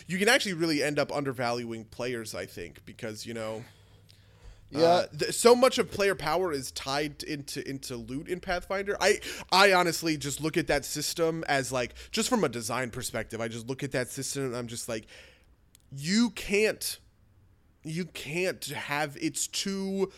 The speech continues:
Speaker 1: wild and, and, and erratic, and you have no control over your players',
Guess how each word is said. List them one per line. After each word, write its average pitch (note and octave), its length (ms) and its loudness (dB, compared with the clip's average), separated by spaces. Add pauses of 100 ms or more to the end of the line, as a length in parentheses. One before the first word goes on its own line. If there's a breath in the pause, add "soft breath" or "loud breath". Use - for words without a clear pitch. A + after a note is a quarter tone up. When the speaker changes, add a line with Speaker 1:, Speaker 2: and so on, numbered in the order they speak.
(320 loud breath)
Speaker 1:
wild D3+ 720 4
and, C#3 440 -4
and, C3+ 360 -4
and C#3 140 -4
erratic, A#2 640 -4
and A#2+ 120 -10
you C3 160 -4
have B2 280 -6
no D#3 480 6
control C#3+ 760 0
over B2+ 280 -4
your B2 120 -6
players', B2 580 -4